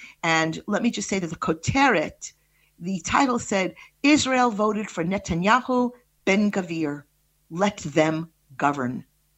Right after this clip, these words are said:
And it goes on to say that this is just acknowledging that in a democracy, the will of the people should be respected, and the election results have made this country's wishes known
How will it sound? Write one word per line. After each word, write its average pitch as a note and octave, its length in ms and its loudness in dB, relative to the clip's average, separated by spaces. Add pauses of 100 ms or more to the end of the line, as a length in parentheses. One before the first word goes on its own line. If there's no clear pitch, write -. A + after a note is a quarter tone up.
(460)
And C#3+ 520 -2
it E3+ 100 -8
goes F3 220 -2
on E3 180 -2
to E3+ 100 -10
say G#3+ 280 -2
that D3+ 100 -4
this D3+ 140 -8
is D3+ 120 -6
just A3 300 0
acknowledging F#3 600 0
that - 180 -2
in F#3 80 2
a D#3+ 80 -2
democracy, G#3 720 0 (320)
the E3+ 80 4
will A#3+ 240 2
of G3 80 0
the F3+ 180 -4
people G3 180 -2
should F3+ 200 0
be C#3+ 80 2
respected, G#3 640 0
and D#3+ 140 2
the C#3 60 0
election E3 480 0
results F#3+ 480 2 (240)
have E3 220 -4
made G#3 340 4
this F3 160 0
country's D#3+ 640 -2 (180)
wishes E3 500 2 (140)
known D3 540 2